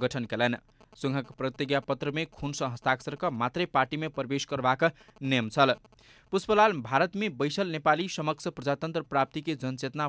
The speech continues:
फैलाव के उद्देश्य से प्रजा परिषद के सदस्य संग संपर्क कलन। प्रजा परिषद राणा शासन अन्त्य क क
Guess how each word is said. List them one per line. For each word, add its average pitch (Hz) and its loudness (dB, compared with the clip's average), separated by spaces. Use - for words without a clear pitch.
फैलाव 127 2
के 160 -4
उद्देश्य 123 -4
से 135 4
प्रजा 160 2
परिषद 175 -4
के 190 -4
सदस्य 143 -6
संग 139 -6
संपर्क 139 -2
कलन। 123 -2
प्रजा 135 4
परिषद 147 -6
राणा 135 -2
शासन 135 -2
अन्त्य 139 -4
क 131 -2
क 156 6